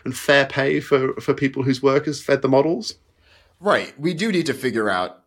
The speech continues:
Speaker 2: how best to think about compensation. I know that artists like Grimes have come out and say, "Hey, I'll split fifty fifty with whatever you come out with."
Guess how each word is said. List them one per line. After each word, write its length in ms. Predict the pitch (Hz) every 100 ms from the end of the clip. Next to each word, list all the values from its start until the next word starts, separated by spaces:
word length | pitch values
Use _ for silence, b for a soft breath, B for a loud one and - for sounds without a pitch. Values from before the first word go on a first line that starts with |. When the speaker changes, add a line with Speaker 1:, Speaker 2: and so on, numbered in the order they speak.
| _ -
Speaker 2:
how 280 | 135 117
best 640 | 101 92 90 - - - -
to 480 | 107 95 90 85 -
think 160 | 110 101
about 260 | 95 80 -
compensation. 1000 | 80 78 78 - 76 - 73 62 67 -
I 140 | 117
know 120 | 120 113
that 140 | 104
artists 400 | 98 101 98 92
like 200 | 82 78
Grimes 500 | 98 113 110 110 107
have 220 | 104 80
come 160 | - 87
out 160 | 85 80
and 100 | 78
say, 180 | 85
"Hey, 400 | 92 113 107 107 -
I'll 240 | 98 98
split 320 | 98 - 98
fifty 260 | - 104 92
fifty 320 | - 98 -
with 160 | 92 85
whatever 280 | 85 85 80
you 120 | 78
come 180 | 80 82
out 200 | 95 107
with." 260 | 104 104